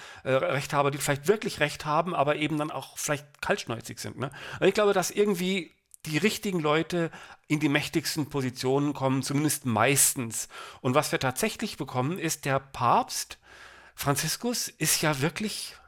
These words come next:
also ich trau's mich kaum zu sagen, aber er ist ja nah an, an einem Dummkopf.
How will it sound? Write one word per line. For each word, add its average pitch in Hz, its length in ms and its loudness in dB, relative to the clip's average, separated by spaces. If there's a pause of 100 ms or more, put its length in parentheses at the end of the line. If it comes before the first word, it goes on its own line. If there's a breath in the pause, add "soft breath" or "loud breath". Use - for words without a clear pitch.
(160)
also 110 340 -6
ich - 120 -12
trau's 135 260 0
mich 147 120 -4
kaum 135 200 0
zu 135 100 -8
sagen, 170 340 -2
aber 127 180 0
er 135 60 -6
ist 139 140 -2
ja 120 100 -2
nah 123 380 2
an, 147 240 0
an 135 180 0
einem 123 140 2
Dummkopf. - 600 -4